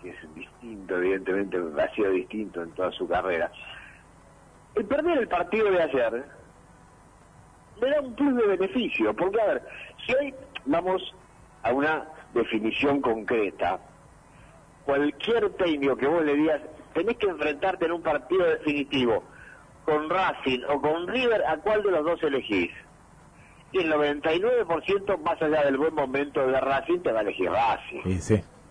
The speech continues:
Speaker 2: Sí, sí, sí.
Speaker 1: Te va a elegir Racing. ¿Por qué? Gustavo por ahí lo puede agarrar dormido un día. Gallardo es más difícil. Es más difícil. Entonces,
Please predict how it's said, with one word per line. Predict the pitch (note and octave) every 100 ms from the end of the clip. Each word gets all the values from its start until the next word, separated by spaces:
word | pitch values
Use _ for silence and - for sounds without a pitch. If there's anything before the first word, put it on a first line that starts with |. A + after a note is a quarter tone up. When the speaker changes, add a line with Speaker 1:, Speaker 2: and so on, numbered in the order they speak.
| -
Speaker 2:
Sí, | - F#2+ F#2
sí, | - D#2
sí. | F2+ - - - - - -
Speaker 1:
Te | C#3
va |
a | F3+
elegir | A#3+ F#3 E3+
Racing. | C3 C3 A#2+ - F3+ F3+
¿Por | - G3
qué? | B3+ A3+ - - - - -
Gustavo | E3 G3+ B3+ C4 F#3
por | F#3+
ahí | A3
lo | F#3+
puede | D#3 G#3+
agarrar | F#3 D3+ C#3 C#3 B2+
dormido | B2 C3 B2+
un | A#2+ A2
día. | A2 F#2+ E2 - - - - -
Gallardo | D3 C#3+ F3+ G#3+
es | G3
más | D3
difícil. | C3 B2 C3 B2 - - - - - - - - -
Es | C#3
más | C#3
difícil. | B2 - G#2 - - - - - -
Entonces, | A#2+ C3 D#3 D3 C#3+